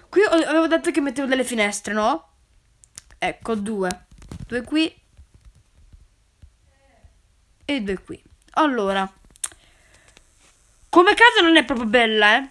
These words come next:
che s-, come sta venendo. Però, raga, o prendiamo delle scale, facciamo dei dettaglietti, tipo con il quarzo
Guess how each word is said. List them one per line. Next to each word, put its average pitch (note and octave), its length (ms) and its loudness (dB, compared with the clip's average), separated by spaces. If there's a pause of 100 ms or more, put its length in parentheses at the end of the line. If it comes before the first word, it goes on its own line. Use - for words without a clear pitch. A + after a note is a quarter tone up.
che - 280 -6
s-, - 220 -10
come C4+ 220 0
sta C4 260 4
venendo. G#3 540 -4
Però, E4 240 0
raga, D#4+ 340 2
o C4 140 -4
prendiamo A#3+ 460 -4
delle C4 260 -4
scale, G3+ 520 -2
facciamo - 460 -2
dei A3+ 140 -4
dettaglietti, G#3 920 0 (560)
tipo A3+ 260 -6
con C4 180 -2
il B3+ 120 6
quarzo G3+ 560 0